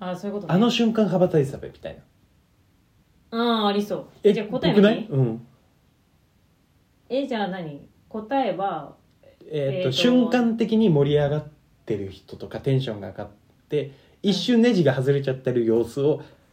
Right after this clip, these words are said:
Speaker 2: 表す様。
Speaker 1: <laughs> 辞書的な回答。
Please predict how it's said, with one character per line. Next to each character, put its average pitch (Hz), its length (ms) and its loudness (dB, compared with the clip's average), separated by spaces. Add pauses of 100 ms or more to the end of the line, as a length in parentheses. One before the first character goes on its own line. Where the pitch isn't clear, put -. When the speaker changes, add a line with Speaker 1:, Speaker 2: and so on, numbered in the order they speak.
(360)
Speaker 2:
表 - 280 -4
す - 140 -14
様。 - 300 -14 (360)
Speaker 1:
<laughs> - 1040 -12
辞 240 160 0
書 233 240 0
的 269 400 4
な 277 340 0
回 262 240 -2
答。 294 100 -4